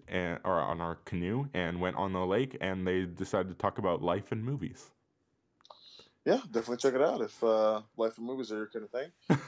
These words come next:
Speaker 2: Uh, and if you guys are big fans of Brianna,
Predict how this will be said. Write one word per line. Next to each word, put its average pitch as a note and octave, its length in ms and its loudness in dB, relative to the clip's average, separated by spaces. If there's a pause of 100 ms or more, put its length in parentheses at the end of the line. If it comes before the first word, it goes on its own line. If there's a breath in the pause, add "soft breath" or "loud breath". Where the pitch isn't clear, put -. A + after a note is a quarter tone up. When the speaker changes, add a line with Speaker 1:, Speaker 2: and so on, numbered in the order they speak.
Speaker 2:
Uh, B2 260 4
and B2+ 80 -4
if C3+ 100 -10
you D#3+ 80 -10
guys E3 220 0
are D#3+ 40 0
big D#3+ 360 0
fans D#3+ 400 -4
of B2 140 -2
Brianna, B2 840 -4